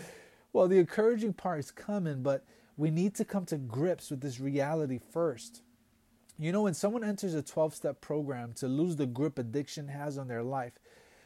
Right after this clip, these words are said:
the first step is to claim ownership over the problem.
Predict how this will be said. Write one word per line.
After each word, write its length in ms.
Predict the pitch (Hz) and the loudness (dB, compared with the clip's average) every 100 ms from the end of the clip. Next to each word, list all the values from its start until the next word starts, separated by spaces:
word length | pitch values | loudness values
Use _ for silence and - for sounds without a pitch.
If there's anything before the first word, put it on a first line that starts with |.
| - | -4
the 80 | 156 | -2
first 320 | - 220 208 | 4 4 4
step 180 | 220 196 | 2 0
is 80 | 165 | -4
to 120 | 147 | -6
claim 360 | - 180 165 - | -4 -6 -6 -4
ownership 680 | 151 185 190 185 - 170 156 | -2 0 0 -2 -4 -4 -2
over 220 | 139 143 | -2 -2
the 100 | 143 | -4
problem. 500 | - 147 139 131 | -4 -4 -4 -6